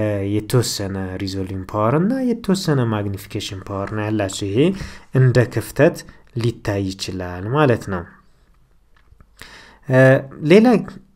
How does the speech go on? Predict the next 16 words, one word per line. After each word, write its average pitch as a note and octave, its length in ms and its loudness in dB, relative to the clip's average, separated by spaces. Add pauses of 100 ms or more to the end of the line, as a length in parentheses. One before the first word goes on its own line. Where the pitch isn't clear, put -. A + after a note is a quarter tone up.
(160)
ሌላው E3+ 380 8 (120)
ክፍተታቸው C3+ 840 0
ምንድነው? A#2 500 0 (420)
ሊቪንግ E3+ 440 2
ሴሎችን D3+ 640 2
በቀጥታ C3+ 540 0 (180)
ዳይሬክትሊ A#2+ 540 2 (100)
ማሳየት G#2+ 680 -2
ቢችሉም B2+ 580 0
እንኳ F#2 240 -8 (720)
በደንብ D#3+ 520 6
ግን D3 280 6
እነዚህን C3 680 2 (500)
ማግኒፋይ C3+ 760 2
ማድረግ A2+ 480 2 (440)
አይችሉም። G#2 600 -2